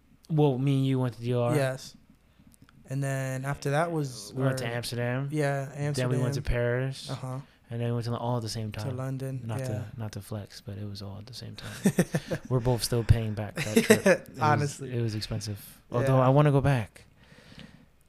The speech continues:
Speaker 2: Um,
Speaker 1: You got high in Amsterdam. I'm jealous.
Speaker 2: Yeah.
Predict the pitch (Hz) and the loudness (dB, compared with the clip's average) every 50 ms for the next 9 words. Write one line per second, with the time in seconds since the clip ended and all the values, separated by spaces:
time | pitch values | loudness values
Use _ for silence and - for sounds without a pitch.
0 | - - - 170 165 160 156 151 143 143 143 139 135 143 202 277 247 175 127 139 | -14 2 6 6 8 8 6 6 4 2 2 4 6 6 8 10 8 8 10 8
1 | 151 156 120 110 117 113 107 - 110 113 110 110 107 110 110 127 160 180 - 131 | 8 8 8 6 4 2 0 0 0 0 0 0 0 -4 -6 -12 -14 -8 -4 -4
2 | 139 113 117 113 113 175 170 185 220 214 | -2 0 2 2 4 6 6 6 4 2